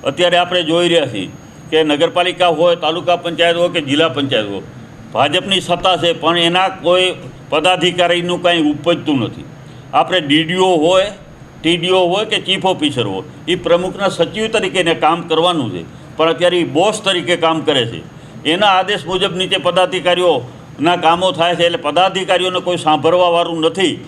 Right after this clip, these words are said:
એવી ફરિયાદો અમારી પાસે પણ આ ભાજપના જ ચૂંટાયેલા લોકો કરી રહ્યા છે. તો આ વાત અમે આવનારા સમયમાં ન થાય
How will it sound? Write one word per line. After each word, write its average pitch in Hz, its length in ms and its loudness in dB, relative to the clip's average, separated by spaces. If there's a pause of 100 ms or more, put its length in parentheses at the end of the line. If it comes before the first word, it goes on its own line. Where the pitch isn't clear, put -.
(160)
એવી 170 220 0
ફરિયાદો 185 440 0
અમારી 190 340 2
પાસે 202 300 0
પણ 214 160 2
આ 202 100 4
ભાજપના 190 600 0
જ 190 160 -6 (240)
ચૂંટાયેલા 196 440 4
લોકો 190 320 0
કરી 180 260 2
રહ્યા 151 200 2
છે. 101 120 -8 (380)
તો 180 80 2 (260)
આ 175 200 4
વાત 208 300 0
અમે 185 380 -2 (680)
આવનારા 175 360 4
સમયમાં 175 400 2
ન 147 300 4
થાય 151 340 0